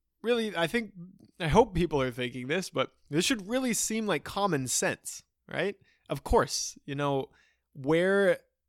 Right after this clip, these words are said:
the need is large and the support is small, then some marginal additional support will go a long way. But it seems rare that we act in this way when it comes to doing good.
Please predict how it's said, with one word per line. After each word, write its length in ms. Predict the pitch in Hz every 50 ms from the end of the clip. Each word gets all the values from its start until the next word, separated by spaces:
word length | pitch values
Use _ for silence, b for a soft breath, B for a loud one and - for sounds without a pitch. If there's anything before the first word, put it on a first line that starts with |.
| _
the 140 | - 156 175
need 360 | 180 180 180 190 208 226 220
is 120 | 226 208 170
large 440 | 170 147 135 131 135 143 151 147
and 100 | 156 151
the 80 | 156 151
support 420 | - - 170 139 - 160 156 156
is 120 | 160 156 147
small, 400 | - - 131 120 120 131 156 165
then 200 | 156 147 143 147
some 300 | - - - 190 196 190
marginal 760 | 180 160 151 151 170 190 190 175 160 185 180 175 175 170 170
additional 480 | 151 156 143 165 175 - - - 165 151
support 400 | - - 147 - 151 139 143 147
will 80 | 156 139
go 180 | 127 147 147
a 20 | 147
long 260 | 151 170 175 175 180
way. 320 | 190 233 226 160 - - _ b b b b b b b b b b _ _ _ _ -
But 140 | - 175 185
it 120 | 175 - _ _
seems 420 | - - - - - 220 247 240 180
rare 280 | 170 196 220 220 220
that 120 | 202 208 185
we 140 | 175 170 151
act 400 | - 143 156 202 - _ - 160
in 120 | 139 131
this 200 | 123 120 - -
way 240 | 127 127 123 123 123
when 160 | 120 127 123
it 100 | 120 -
comes 360 | - - 160 147 143 135 -
to 120 | - - 135
doing 380 | 120 139 143 139 135 123 123
good. 320 | 120 175 175 - - -